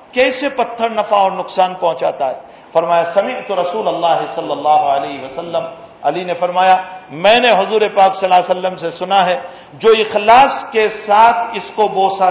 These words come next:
دے گا، اس کا نام اس پتھر میں اللہ ڈال دیتا ہے، قیامت کے دن پتھر اسی کی سفارش کرے گا۔" یہ نفع ہوا۔ اور جو اخلاص کے ساتھ بوسہ نہیں دے گا، ریاکاری کے لیے یا شان بتانے کے لیے کہ میں تو حضرت اسود کو بھی بوسہ دے کر آ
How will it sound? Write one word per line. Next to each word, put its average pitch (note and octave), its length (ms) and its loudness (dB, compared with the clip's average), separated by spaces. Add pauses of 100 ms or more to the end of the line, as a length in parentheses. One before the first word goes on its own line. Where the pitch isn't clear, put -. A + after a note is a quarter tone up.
دے E3+ 200 -6
گا، - 460 0 (580)
اس A3 120 -4 (160)
کا G#3 140 6
نام A#3 440 4
اس - 240 -10
پتھر A#3 400 0
میں C4+ 160 -2
اللہ A3+ 220 2 (120)
ڈال G3 280 4
دیتا F#3 340 0
ہے، E3+ 180 -2
قیامت F3+ 440 0
کے F#3 80 -10
دن F3 200 -10
پتھر E3 340 -6
اسی D#3+ 260 -8
کی G3 140 -10
سفارش B2+ 540 -4
کرے - 180 -12 (100)
گا۔" - 60 -18 (680)
یہ C#3+ 100 -6
نفع E3 260 2
ہوا۔ D3+ 260 2 (440)
اور G3 220 4
جو B3+ 80 -2
اخلاص A#3 560 2
کے A#3+ 160 0
ساتھ A3+ 240 2
بوسہ G3+ 240 0
نہیں G3 180 0
دے F#3 220 -6
گا، F3 120 4 (360)
ریاکاری F3+ 520 4
کے F#3 180 -8
لیے F3 400 -8 (200)
یا E3+ 120 2 (200)
شان G#3+ 240 2
بتانے G3+ 460 -2
کے G3+ 80 -6
لیے G#3+ 180 -10
کہ - 120 -10
میں - 320 -8
تو - 160 -2
حضرت F#3 300 -2
اسود E3+ 260 -4
کو E3+ 80 -4
بھی D#3+ 100 -8
بوسہ C#3 380 -4
دے C3 80 -8
کر B2 160 -10
آ A2 120 -8